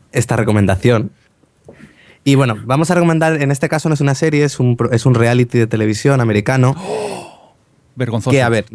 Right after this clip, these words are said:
Speaker 2: no os asustéis al escuchar el nombre porque no tiene nada que ver con el de España, es Survivor, su versión española aquí es Supervivientes.
Speaker 1: Bien.
Speaker 2: Eh, lo recomendamos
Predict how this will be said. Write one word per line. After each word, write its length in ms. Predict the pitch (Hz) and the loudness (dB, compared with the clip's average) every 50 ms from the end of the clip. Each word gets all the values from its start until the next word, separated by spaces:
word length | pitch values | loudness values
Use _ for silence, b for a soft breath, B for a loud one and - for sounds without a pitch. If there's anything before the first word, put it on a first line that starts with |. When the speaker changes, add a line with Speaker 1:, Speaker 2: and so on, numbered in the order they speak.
| 110 - _ _ - | -18 -18 _ _ -6
Speaker 2:
no 120 | 135 131 | -4 -2
os 80 | 139 139 | -2 -2
asustéis 420 | 160 143 143 131 - 147 143 - | -2 -2 -2 0 0 0 0 2
al 120 | 135 110 107 | 0 -2 -2
escuchar 360 | 104 - - 104 - 117 104 | -2 -4 -6 -4 -2 -2 0
el 80 | 107 110 | 0 2
nombre 280 | 120 131 135 127 127 | 2 2 2 2 0
porque 400 | 127 - 107 104 - 98 95 95 | 0 -2 -4 -2 0 0 2 2
no 300 | 95 95 95 98 98 95 | 2 2 2 2 2 0
tiene 160 | - 107 101 | 0 0 0
nada 180 | 98 98 98 98 | 2 2 0 0
que 80 | 101 98 | 0 -2
ver 140 | 98 98 | -2 0
con 140 | - 101 98 | 0 0 2
el 60 | 98 | 2
de 60 | 95 92 | 2 0
España, 520 | 95 - - 117 117 117 107 104 107 104 | 0 -2 0 0 2 2 2 2 2 2
es 100 | 101 95 | 0 0
Survivor, 680 | - - 107 101 101 113 117 117 110 107 113 113 139 | -2 0 0 2 2 2 2 2 2 2 0 -2 -4
su 160 | - - 104 | -8 -6 -4
versión 220 | 101 101 - - 104 | -4 -4 -2 -4 -4
española 400 | 101 - 101 98 98 98 98 95 | -4 -2 0 0 2 2 2 2
aquí 180 | 95 - 98 | 0 0 -2
es 120 | 98 90 - | -2 -2 -4
Supervivientes. 800 | - 92 - 98 98 95 98 107 110 110 104 110 107 104 - - B B B | -4 -4 -2 0 2 4 4 4 4 4 2 2 0 -2 -4 -8 B B B
Speaker 1:
Bien. 180 | B 170 170 131 B B B B | B -12 -12 -12 B B B B
Speaker 2:
Eh, 120 | 127 127 | 0 2
lo 120 | 127 127 131 | 2 2 2
recomendamos 640 | 131 127 135 131 131 131 147 160 160 180 165 - | 0 0 0 0 0 0 0 0 0 0 -2 -4